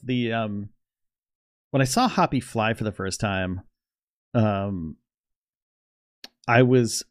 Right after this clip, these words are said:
stunned. Like, I didn't know what to think. I think I have, like, a live stream of it somewhere. I think I do, like, way back in the archives. So, yeah, check that out, too. I have an audio, uh,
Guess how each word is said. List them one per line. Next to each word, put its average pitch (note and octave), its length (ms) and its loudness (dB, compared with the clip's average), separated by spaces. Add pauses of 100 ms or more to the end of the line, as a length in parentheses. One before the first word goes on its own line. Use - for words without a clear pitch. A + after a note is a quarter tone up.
(180)
stunned. - 720 -4 (1200)
Like, - 180 0
I C3+ 140 6
didn't D#3 260 0
know B2+ 160 2
what A2 140 -2
to - 80 -20
think. D3+ 200 -4
I B2+ 60 -2
think C4 260 0
I C#4 60 0
have, A#2+ 240 0
like, A2 140 -6
a G2+ 60 -6
live F#2+ 260 -4
stream G2 280 -4
of F2+ 120 -4
it E2 100 -8
somewhere. F#2 560 -8 (840)
I G#2+ 40 -10
think B2+ 160 2
I A2+ 60 2
do, G#2 120 -2
like, F#2+ 180 -6
way C3 220 4
back A2+ 180 0
in G#2+ 60 -6
the G2 80 -6
archives. F2+ 500 -8 (800)
So, G2+ 480 0 (480)
yeah, A#2 180 4
check - 260 -4
that A2+ 160 0
out, G2 180 -6
too. F#2 320 -6 (180)
I D3+ 60 4
have G3 100 4
an F3 100 0
audio, A2+ 520 -4 (160)
uh, F#2+ 320 -2